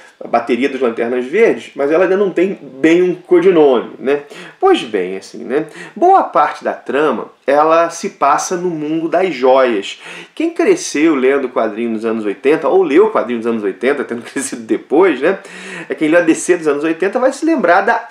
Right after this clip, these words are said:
Ametista e do mundo das joias. Assim, a Ametista, inclusive, vai passar a fazer parte do grupo a partir de determinado momento também.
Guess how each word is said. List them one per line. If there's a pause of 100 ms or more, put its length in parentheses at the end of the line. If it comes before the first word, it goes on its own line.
Ametista
e
do
mundo
das
joias.
Assim,
a
Ametista, (240)
inclusive,
vai
passar
a
fazer
parte (160)
do
grupo
a
partir
de
determinado
momento
também.